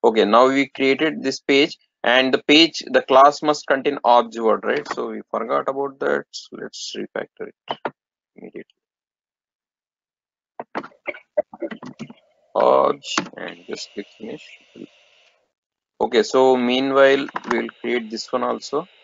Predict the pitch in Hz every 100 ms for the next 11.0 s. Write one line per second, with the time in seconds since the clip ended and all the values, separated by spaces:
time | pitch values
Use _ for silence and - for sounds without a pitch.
0 | _ _ 101 98 101 - 107 - 98 95
1 | 95 95 127 - _ - - 208 - _
2 | - - _ _ _ _ - - - 95
3 | 98 98 98 107 - 120 123 - 123 156
4 | - - 117 117 180 - - - - -
5 | - - _ _ _ _ _ - - -
6 | - - 117 120 117 117 165 233 - _
7 | _ _ _ _ _ _ - 143 - _
8 | _ _ - 80 - _ _ _ _ _
9 | _ _ _ _ _ _ _ _ _ _
10 | _ _ - - 143 143 110 101 110 147